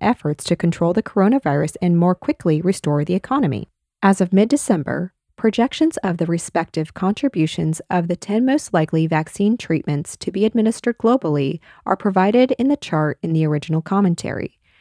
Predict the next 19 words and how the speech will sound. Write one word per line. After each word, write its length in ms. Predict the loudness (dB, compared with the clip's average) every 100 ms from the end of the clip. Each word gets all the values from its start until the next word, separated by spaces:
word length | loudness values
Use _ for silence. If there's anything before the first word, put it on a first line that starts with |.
| _ _ -2
Doctor 360 | -2 0 -2 0
Anthony 340 | -2 0 0 2
Fauci 540 | 2 2 2 0 0
and 140 | 0 0
other 240 | 0 2 2
infectious 580 | 0 -2 -2 -2 -4 0
disease 340 | 0 0 -2
specialists 720 | -2 -6 -4 -4 -4 -6 -14 -18 _
have 240 | 0 2 4
indicated 600 | 2 0 0 -2 -2 -4
that 160 | -2 2
until 320 | 0 0 -2
seventy-five 720 | -2 -2 0 -2 -2 -2 0
percent 400 | -2 -2 -2 -2
of 140 | -4 -6
the 80 | -6
population 680 | -6 -6 0 0 0 0
is 200 | -2 -2
vaccinated, 800 | -2 -2 -2 -2 -2 -2 -6 -10